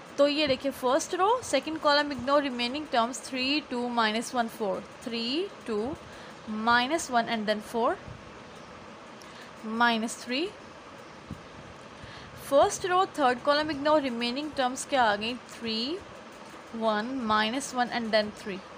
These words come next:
ठीक है। अब next minus one, और यहाँ पे मैं square bracket लगा रही हूँ, ठीक है, क्योंकि यहाँ पे बाहर minus का sign है, इसीलिए।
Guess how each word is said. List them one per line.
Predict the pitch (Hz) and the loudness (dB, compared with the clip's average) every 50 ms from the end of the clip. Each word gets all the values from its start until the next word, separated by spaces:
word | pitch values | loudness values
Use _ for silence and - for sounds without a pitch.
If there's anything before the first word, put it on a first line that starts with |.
| - - - - - - - - - - | -16 -16 -18 -18 -18 -18 -18 -16 -14 -6
ठीक | - 277 277 339 | -6 -4 0 0
है। | 370 381 - - - - - - - - - - - - - - - - - - - - - - - - - - - - - - - - - - - - - - - - | -2 -2 -2 -10 -18 -18 -18 -18 -16 -16 -16 -16 -16 -16 -14 -16 -16 -14 -14 -14 -14 -14 -16 -16 -18 -16 -16 -18 -18 -18 -18 -16 -16 -16 -16 -18 -18 -18 -16 -8 -2 -2
अब | 220 196 196 208 | -2 -2 -2 -8
next | 202 196 196 - - - 247 | -8 -8 -8 -10 -10 -10 -6
minus | 240 226 226 240 247 262 277 339 415 403 - - | -2 2 4 4 4 4 2 0 -2 -2 -2 2
one, | 262 254 254 233 | 2 2 2 2
और | 233 262 | 0 0
यहाँ | 269 285 285 294 285 | 0 2 2 2 0
पे | 311 330 | 0 0
मैं | 359 381 | 0 0
square | - - - - 277 262 254 226 | 0 -2 -2 2 2 2 4 4
bracket | 247 233 226 - 220 | 4 2 2 2 -2
लगा | 233 220 196 202 196 | -2 0 2 2 2
रही | 190 196 | 2 0
हूँ, | 208 202 | -2 -6
ठीक | 269 - | -6 -6
है, | 392 370 | -6 -6
क्योंकि | 320 254 - - 285 | -6 -8 -6 -4 0
यहाँ | 285 302 285 285 | 2 2 2 2
पे | 294 302 | 0 0
बाहर | 240 269 269 269 311 302 | 0 0 2 2 0 0
minus | 262 233 208 202 202 220 - - | 2 2 2 2 0 -4 -6 0
का | - 320 | -2 0
sign | 311 330 277 240 240 247 | 2 2 2 2 2 2
है, | 247 | 0
इसीलिए। | 240 226 - - 220 196 185 - - | 0 -2 -4 -6 -6 -6 -6 -8 -10